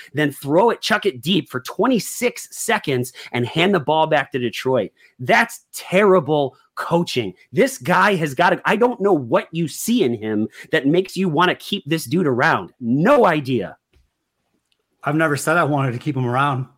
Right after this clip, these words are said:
Speaker 2: I'm just not in the club of "it's all Fluce's freaking fault."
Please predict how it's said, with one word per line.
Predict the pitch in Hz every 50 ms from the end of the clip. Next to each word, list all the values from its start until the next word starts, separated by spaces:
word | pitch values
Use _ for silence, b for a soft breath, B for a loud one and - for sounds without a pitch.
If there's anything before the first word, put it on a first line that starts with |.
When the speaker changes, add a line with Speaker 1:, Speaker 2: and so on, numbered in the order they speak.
| _ _ _ _ _ _ _ _ _ _ _ _ -
Speaker 2:
I'm | 156 160 160 151
just | 175 175 143 -
not | 175 165 165 180 - - -
in | 160 151 156
the | 135
club | - - - 175 180 190 180 160 151 143 - -
of | 160 151 151 151 147 139 135 b b b b b -
"it's | 151 147 - -
all | 160 170 165 175 170
Fluce's | - - - 170 170 165 165 - 156 135 -
freaking | - - 180 175 - 165 165 156 143
fault." | - - 208 240 220 - - - -